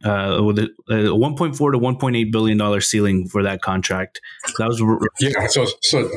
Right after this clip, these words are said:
Speaker 2: so it started as one point two billion, um, and, uh, you know, so this is Seguin, you know, saying, uh, you know, it's, and, and these contracts were for simulation, you know, the training, uh, uh, uh, for, uh,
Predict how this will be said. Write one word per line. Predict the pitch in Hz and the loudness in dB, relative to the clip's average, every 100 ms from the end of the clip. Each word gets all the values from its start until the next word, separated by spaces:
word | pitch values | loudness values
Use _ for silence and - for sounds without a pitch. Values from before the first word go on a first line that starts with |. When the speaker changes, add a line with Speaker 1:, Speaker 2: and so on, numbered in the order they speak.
| - | 0
Speaker 2:
so | - | 0
it | 127 | 0
started | - 196 226 | 0 2 2
as | 123 | 2
one | 131 | 2
point | 127 113 | 2 0
two | - 127 | 2 2
billion, | 113 127 147 147 - - | 2 2 2 -2 -8 -2
um, | 120 113 110 95 - - - - - | 2 4 2 0 -4 -20 -16 -14 -4
and, | 120 113 110 | 0 2 4
uh, | 113 104 98 101 - | 4 4 4 4 4
you | 113 | 4
know, | 107 | 2
so | 120 | 2
this | 139 | 2
is | 139 | 0
Seguin, | 110 110 123 113 113 - _ _ _ - - - | 0 2 4 4 0 -4 _ _ _ -20 -8 0
you | 104 | 2
know, | 101 | 2
saying, | 120 107 107 | 2 2 4
uh, | 104 101 | 4 2
you | 101 101 104 | 2 2 2
know, | 104 | 2
it's, | 101 | 2
and, | 117 123 | 2 2
and | 123 120 123 | 4 4 4
these | 135 | 2
contracts | - 151 143 - | 2 0 0 2
were | 117 | 0
for | 107 113 98 87 - - - _ _ | 2 2 2 0 -6 -20 -20 _ _
simulation, | - - 127 123 113 104 92 | -2 2 4 4 2 4 4
you | 95 | 6
know, | 95 | 4
the | 92 - | 2 0
training, | - 127 120 98 101 | 0 2 4 4 2
uh, | 107 95 95 90 101 - - 101 101 | 2 2 2 2 -2 -6 0 2 2
uh, | |
uh, | 98 95 95 - 247 - - - - - - - - _ - 123 | 2 2 2 -2 -8 -14 -8 -8 -8 -2 0 -2 -6 _ -8 -2
for, | 113 98 | 0 2
uh, | 95 98 | 2 0